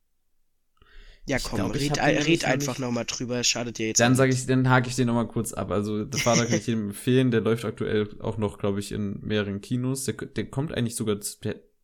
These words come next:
Speaker 2: hat ziemlich gut eingespielt für so einen
Speaker 1: Mhm.
Speaker 2: Mini-Arthouse-Film in Deutschland. Ähm, ja, ist halt,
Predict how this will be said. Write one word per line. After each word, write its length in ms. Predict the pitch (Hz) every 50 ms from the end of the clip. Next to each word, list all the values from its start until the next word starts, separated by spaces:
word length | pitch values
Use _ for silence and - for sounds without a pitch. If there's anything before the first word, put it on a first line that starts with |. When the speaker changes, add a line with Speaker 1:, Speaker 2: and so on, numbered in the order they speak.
| _ _ _ - - - - - - -
Speaker 2:
hat 260 | - 113 - - -
ziemlich 320 | - - 131 135 143 - -
gut 140 | 143 -
eingespielt 480 | - 147 160 - - - - 110 101 -
für 120 | - 104
so 100 | 95 101
einen 100 | 98 101 104 - - _ -
Speaker 1:
Mhm. 120 | - - - 101 101
Speaker 2:
Mini-Arthouse-Film 1080 | 101 98 95 95 - 101 101 120 135 104 101 - - - 104 104 104 110 127 127 _ _ _ _ _ -
in 80 | 110 107
Deutschland. 520 | 104 98 98 - - 110 104 110 135 - - _ _ _ _ - - _ _ _ _ _ _ _ _ _ _ _ _ _ _ _ _ _ _ -
Ähm, 640 | 98 98 98 95 95 98 98 98 98 98 98 101 104 _ _ _ _ _ _ _ _ _ _ _ _ _ _ _ _ _ _ _ -
ja, 440 | 110 101 101 87 90 95 101 104 104
ist 220 | 117 110 - -
halt, 300 | 117 110 107 104 - -